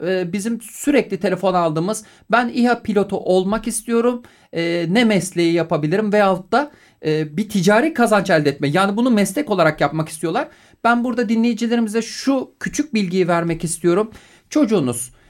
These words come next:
e, geleceğin mesleği insansız hava araçları, yetişsin. Dört günlük ya da iki günlük bir eğitimle bu eğitimi aslında tam anlamıyla bir pilot olamayacak. E, biz onlara vurguladığımız, ben girişimcilik eğitimleri de verdiğimde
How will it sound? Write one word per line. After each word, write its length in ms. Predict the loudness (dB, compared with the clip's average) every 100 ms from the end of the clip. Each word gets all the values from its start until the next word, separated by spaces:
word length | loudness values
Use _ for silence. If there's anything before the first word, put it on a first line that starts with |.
| -6
e, 220 | -2 0
geleceğin 520 | 2 4 4 2 0
mesleği 400 | 0 -4 -4 -2
insansız 500 | -2 0 -4 -4 -4
hava 180 | 0 2
araçları, 420 | 2 0 -2 -4
yetişsin. 560 | -2 -2 -2 -6 -6 -8 -14 _ 2
Dört 240 | 2 2
günlük 320 | -2 -2 0 0
ya 100 | 0
da 40 |
iki 220 | -2 -2
günlük 320 | 0 0 -2
bir 100 | -2
eğitimle 720 | 0 0 0 -2 -2 0 -2 -4 -14 -2
bu 140 | 0
eğitimi 240 | 0 -2
aslında 520 | -4 -4 -6 -6 -6 0
tam 200 | 2 2
anlamıyla 420 | 2 0 -2 -2
bir 120 | -4
pilot 240 | 0 0
olamayacak. 500 | 2 0 0 -4 -10 -16 -20 -20 _ -4
E, 360 | -2 -2 -4 -2
biz 180 | 0 2
onlara 320 | 2 2 0
vurguladığımız, 640 | 0 0 0 0 -2 0
ben 200 | 0 0
girişimcilik 640 | -2 -4 -4 -4 -4 -6 0
eğitimleri 480 | 2 2 0 -2 2
de 120 | 2
verdiğimde 640 | 4 2 2 0 2 0